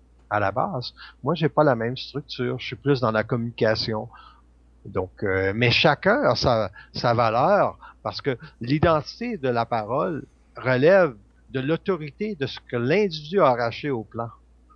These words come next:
Et ce que vous avez arraché au plan, c'est ce qui permet de parler en votre nom. Et la lumière le sait, ça, si vous pouvez parler en votre nom ou si vous faites simplement jaser de conscience supramentale.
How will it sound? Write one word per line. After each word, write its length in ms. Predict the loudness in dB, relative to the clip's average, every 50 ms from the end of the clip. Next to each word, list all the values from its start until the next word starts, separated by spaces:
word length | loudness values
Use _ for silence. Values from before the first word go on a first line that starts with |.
| _ _ _ _ _ -20 -20 -20 _ _
Et 100 | -4 -2
ce 200 | 0 0 2 0
que 160 | 0 0 0 -2
vous 200 | -2 2 4 4
avez 160 | 6 6 6
arraché 400 | 4 4 4 2 -2 -2 -2 -4
au 140 | -4 -4 -4
plan, 320 | -2 -2 -2 0 -2 -4 -10 -20 _ _ _ _ _ _ _ _ _ _ _ _ _ _ _ _ _ _ _ -4
c'est 240 | -4 0 2 2 0
ce 120 | 0 -4
qui 80 | -8 -6
permet 540 | 0 4 4 4 4 2 0 0 -2 -2 -4 -12 _ _ _ _ _ _ _ _ _ _ _ _ _ _ -4
de 100 | -4 0
parler 300 | 2 2 2 4 2 0
en 80 | 0
votre 300 | 0 -2 -4 -2 -6 -6
nom. 220 | -4 -4 -8 -8 -10 -16 _ _ _ _ _ _ _ _
Et 260 | -2 0 2 2 2
la 140 | 4 4 4
lumière 400 | 4 2 0 -2 0 0 0 0
le 140 | 0 0 -2
sait, 260 | -4 -2 0 0 0
ça, 220 | -2 -4 -6 -8 -6
si 180 | -6 -6 -6
vous 120 | -8 -8 -10
pouvez 400 | -6 -2 0 0 2 2 2 2
parler 220 | 4 2 2 2
en 100 | 0 0
votre 320 | 0 -2 -4 -2 -4 -4 -2
nom 240 | 0 0 0 0 -2 -6 -20 _ _
ou 120 | -2 -2 -2
si 180 | -2 -2 -4
vous 100 | -4 -4
faites 240 | 0 2 2 2 2
simplement 500 | 2 0 0 2 0 0 0 2 0 0
jaser 540 | 0 2 4 4 4 4 2 0 -6 -8 -10 -12 _ _ _ _ _ _ _ _ -6 0
de 100 | 0 0
conscience 540 | 0 0 -6 -6 -8 -10 -10 -10 -10 -10 -14
supramentale. 640 | -18 _ -12 -10 -8 -8 -8 -8 -8 -8 -8 -8